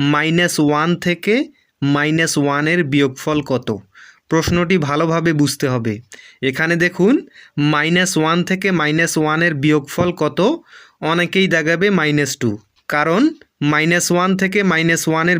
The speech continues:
বিয়োগফল তো মাইনাস টু হয়। অ্যান্সারটি আসলে সঠিক নয়।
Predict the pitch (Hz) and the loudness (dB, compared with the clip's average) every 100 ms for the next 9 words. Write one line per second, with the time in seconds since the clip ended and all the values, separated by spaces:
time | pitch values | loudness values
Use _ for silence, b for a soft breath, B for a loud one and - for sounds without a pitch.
0 | 147 160 - - 165 151 185 320 - 143 | 0 0 0 -2 -2 0 0 0 -4 -4
1 | 147 151 143 - 151 127 113 98 - B | -2 0 -2 0 0 0 -2 -6 -16 B
2 | B B B 143 151 - 170 185 160 - | B B B -4 -2 -2 -2 0 -2 -2
3 | 160 151 147 135 139 135 110 | -2 -2 -2 -2 -2 -2 -2